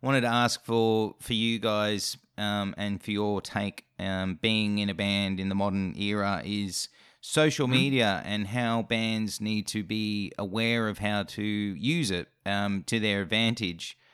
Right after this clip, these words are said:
Speaker 1: Um, is it something you guys are very noticeable of? Because your band is very smart with the use of social media. Um, it doesn't seem overused, um, and you're putting up things when there's a reason to put up things. You're not just putting up things for
Speaker 2: Mm.
Speaker 1: the sake.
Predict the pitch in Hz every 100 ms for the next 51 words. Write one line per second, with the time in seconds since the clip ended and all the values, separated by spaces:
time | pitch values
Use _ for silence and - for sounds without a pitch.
0 | _ _ - 107 107 101 117 - 139 127
1 | 131 127 123 117 117 113 110 110 113 117
2 | 113 110 101 - _ _ - 104 120 123
3 | - 117 123 120 123 - 113 - 110 90
4 | - _ _ _ - - 143 190 - 175
5 | 165 135 131 123 117 117 131 131 127 -
6 | 127 120 110 92 104 101 104 104 101 95
7 | - 95 - 92 101 95 90 - _ _
8 | - - 92 92 92 - 120 127 117 120
9 | 113 87 110 113 110 104 110 110 110 107
10 | - - _ _ _ - 98 98 95 -
11 | 107 110 107 107 101 139 135 123 113 -
12 | 117 113 110 104 - 90 110 107 101 107
13 | 101 101 104 127 107 104 90 101 92 -
14 | 92 95 92 98 107 92 98 - 98 98
15 | 92 - 95 92 123 107 92 - 95 78
16 | -